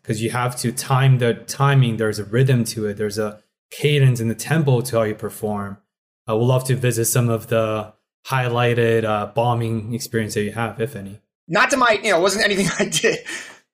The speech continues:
Speaker 2: I got caught in the middle of how do I move forward from this? Long story short, somebody's ex showed up at the wedding, put it that way. Rather than bring down the music,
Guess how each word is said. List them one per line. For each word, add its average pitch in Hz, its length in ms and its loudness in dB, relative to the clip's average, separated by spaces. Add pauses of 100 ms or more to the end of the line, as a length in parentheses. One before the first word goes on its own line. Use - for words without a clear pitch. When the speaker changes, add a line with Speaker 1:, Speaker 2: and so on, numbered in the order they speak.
(140)
Speaker 2:
I 202 80 0
got 262 220 -2
caught 254 420 0
in 208 180 2
the 190 60 2
middle 196 360 0
of 170 340 4
how 190 460 0
do 202 200 -4
I 151 560 0
move 156 200 2
forward 135 500 -4
from 117 240 -12
this? - 500 -6 (140)
Long 220 260 2
story 190 280 2
short, 160 560 0
somebody's 185 640 -2
ex - 480 -2
showed 143 320 -2
up 123 120 -4
at 117 100 -6
the 123 80 -12
wedding, 73 320 -8 (200)
put - 140 -10
it 82 80 -14
that 67 180 -10
way. - 140 -20 (500)
Rather 185 340 2
than 185 260 2
bring 180 300 0
down 170 300 0
the 156 80 -4
music, 165 760 -2